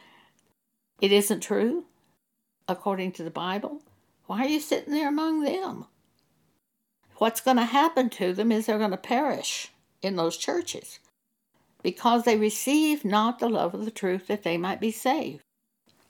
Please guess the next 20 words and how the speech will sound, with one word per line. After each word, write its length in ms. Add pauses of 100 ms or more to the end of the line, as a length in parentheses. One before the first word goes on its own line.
(640)
Second 400
Thessalonians 1080
chapter 380
two, 360
verse 360
eleven. 480 (340)
"And 180
for 120
this 380
cause 540
God 440
shall 400
send 560
them 440 (300)
strong 680
delusion, 720 (480)
that 220
they 180
should 240
believe 1400